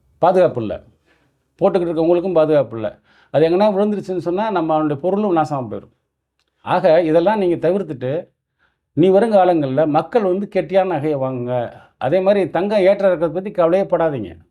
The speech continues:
ஒரு பிரச்சனையும் கிடையாது. அது வந்து தேவைக்கு வாங்குங்க, அதுல வந்து ஒண்ணும் பிரச்சனை இல்ல. இன்னைக்கு சந்தை பதஷ்டம் வந்து எனக்கு உலக, உலக ரீதியா கொஞ்சம் குறைஞ்சிருக்கு. அதையும் வந்து இனி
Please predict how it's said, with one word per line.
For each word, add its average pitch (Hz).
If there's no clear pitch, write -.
ஒரு 139
பிரச்சனையும் 190
கிடையாது. 104
அது 127
வந்து 175
தேவைக்கு 220
வாங்குங்க, 139
அதுல 151
வந்து 180
ஒண்ணும் 160
பிரச்சனை 131
இல்ல. 127
இன்னைக்கு 147
சந்தை 208
பதஷ்டம் 170
வந்து 156
எனக்கு 156
உலக, 165
உலக 165
ரீதியா 180
கொஞ்சம் 147
குறைஞ்சிருக்கு. 151
அதையும் 208
வந்து 185
இனி 175